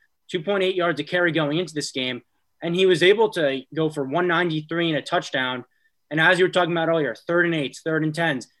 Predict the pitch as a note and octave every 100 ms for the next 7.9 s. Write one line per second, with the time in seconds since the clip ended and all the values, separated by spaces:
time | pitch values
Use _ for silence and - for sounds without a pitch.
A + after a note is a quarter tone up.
0 | _ E3+ F#3 G#3 G#3 E3 E3 C#3 F#3 D#3
1 | C#3+ _ _ _ C#3 D#3+ G3 F#3 F#3+ F#3+
2 | E3+ E3+ C3 E3+ F3+ - F#3 E3+ - D#3+
3 | D#3+ D#3 - - F#3 - E3+ E3 D#3+ D#3
4 | - D#3+ C#3+ D3+ D3+ C#3 A#2+ - B2 A#2+
5 | B2 _ _ - C#3+ F#3 F#3+ - F3 E3
6 | E3+ D#3+ C3 D3 D#3 D3+ D3 C#3 C3+ C#3
7 | C3 - D#3+ D3+ C#3+ C3+ C3+ C3+ C3+